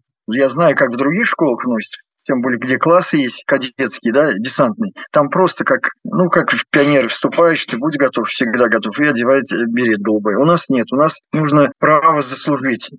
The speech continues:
Мы разработали программу, трёхлетняя программа. Детей после пятого класса, вот они год пришли, поучились, они ещё как бы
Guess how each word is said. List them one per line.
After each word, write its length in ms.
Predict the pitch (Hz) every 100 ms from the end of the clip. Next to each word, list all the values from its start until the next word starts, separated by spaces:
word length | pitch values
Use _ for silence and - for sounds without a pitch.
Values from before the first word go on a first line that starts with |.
| _ _ _ _
Мы 240 | 156 220
разработали 540 | 202 156 151 143 143 135
программу, 560 | 139 139 160 185 170 151
трёхлетняя 680 | - 165 214 175 156 170 151
программа. 540 | 127 123 113 110 107 107 - _ -
Детей 320 | 151 170 208
после 340 | - 170 170 180
пятого 360 | 196 170 147
класса, 300 | 139 160 135 131
вот 80 |
они 120 | 147 156
год 200 | 165 -
пришли, 320 | 151 143 226
поучились, 580 | 208 196 - 160 120 143
они 160 | 151
ещё 200 | 160 -
как 200 | 147 151
бы 160 | 139 143